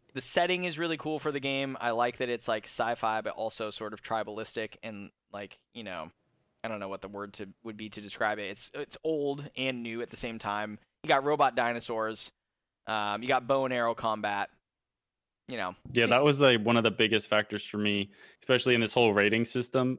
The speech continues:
Speaker 2: I like, I like creative games.
Speaker 1: Yeah.
Speaker 2: You know, uh, robot dinosaurs, very creative. <laughs>
Speaker 1: Yeah.
Speaker 2: Like, that's why it's, it, it ranks so high, and, uh,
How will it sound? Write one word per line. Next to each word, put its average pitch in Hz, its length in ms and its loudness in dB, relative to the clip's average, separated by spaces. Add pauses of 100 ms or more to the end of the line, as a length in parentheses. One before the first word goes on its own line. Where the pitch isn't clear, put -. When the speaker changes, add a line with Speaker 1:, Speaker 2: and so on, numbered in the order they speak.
(120)
Speaker 2:
I 113 200 4
like, 110 440 4 (400)
I 117 100 4
like 120 260 6
creative 113 720 2
games. 131 560 -2 (420)
Speaker 1:
Yeah. 120 220 0 (500)
Speaker 2:
You 120 100 4
know, 127 240 6 (300)
uh, 104 340 6
robot 117 340 6
dinosaurs, 101 680 0 (180)
very 101 320 0
creative. 87 480 -4 (180)
<laughs> - 140 -20
Speaker 1:
Yeah. 131 160 6
Speaker 2:
Like, - 320 -2 (320)
that's 117 220 2
why 113 220 6
it's, - 360 -2
it, 104 120 0 (140)
it 107 160 0
ranks 101 280 -2
so 98 120 -2
high, 95 300 0 (480)
and, 95 300 0
uh, 90 300 4